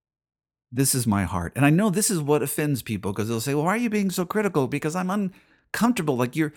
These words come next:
you're not talking about them. You're talking about us. You're talking about the things that I don't want to repent of. I wanna focus on them. And I'll just tell you, though, the things that I'm talking about today are the things that I struggle with. I don't wanna repent,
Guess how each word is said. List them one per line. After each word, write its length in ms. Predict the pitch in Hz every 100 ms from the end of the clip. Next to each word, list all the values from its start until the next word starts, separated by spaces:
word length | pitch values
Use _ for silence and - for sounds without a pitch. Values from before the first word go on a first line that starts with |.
| - _
you're 100 | -
not 240 | 196 220 -
talking 340 | 175 220 220
about 280 | 175 175 139
them. 240 | 190 220
You're 120 | 147 135
talking 360 | 165 185 190
about 240 | 156 151 -
us. 320 | 202 196 -
You're 80 | 127
talking 240 | 180 208
about 140 | 180
the 80 | 165
things 260 | 185 180 156
that 120 | - -
I 100 | 202
don't 240 | 226 -
want 300 | 135 175 -
to 80 | 175
repent 480 | 180 - 180 226 180
of. 340 | 120 - _ _ _ _ _ _ _ _ _ _ _ _ _ 156
I 60 |
wanna 180 | 220 226
focus 420 | - 196 196 -
on 220 | 190 180
them. 320 | 165 208 196 123
And 220 | 110 104 _ _ _ _ _ _ _ -
I'll 100 | 175
just 220 | 220 -
tell 180 | 202 254
you, 80 | 226
though, 160 | 156
the 160 | 139 139
things 260 | 214 226 185
that 80 |
I'm 100 | 175
talking 320 | - - 202 202
about 240 | 165 175
today 240 | 170 202
are 80 | 170
the 100 | 156
things 220 | 190 196
that 160 | 170 -
I 180 | 170 240
struggle 380 | 240 - 117 107
with. 260 | 107 - -
I 100 | 214
don't 160 | 349
wanna 240 | 208 135 101
repent, 560 | 98 - 98 - -